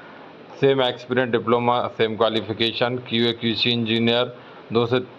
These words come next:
तीन साल का experience, डिप्लोमा in प्लास्टिक and diploma B, B Tech mechanical। नेक्स्ट है इंजीनियर, अ, जो इलेक्ट्रिकल, तीन से पाँच साल का एक्सपीरियंस, डिप्लोमा इलेक्ट्रिकल, इलेक्ट्रीशियन के लिए वैकेंसी, दो से चार साल का एक्सपीरियंस, आईटी इलेक्ट्रीशियन।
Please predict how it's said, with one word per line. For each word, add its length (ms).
तीन 420
साल 200
का 140
experience, 260
डिप्लोमा 300
in 40
प्लास्टिक 460
and 100
diploma 480
B, 20
B 160
Tech 280
mechanical। 540
नेक्स्ट 280
है 240
इंजीनियर, 440
अ, 600
जो 140
इलेक्ट्रिकल, 580
तीन 140
से 80
पाँच 260
साल 180
का 140
एक्सपीरियंस, 460
डिप्लोमा 320
इलेक्ट्रिकल, 480
इलेक्ट्रीशियन 960
के 80
लिए 120
वैकेंसी, 440
दो 160
से 140
चार 180
साल 220
का 100
एक्सपीरियंस, 320
आईटी 100
इलेक्ट्रीशियन। 680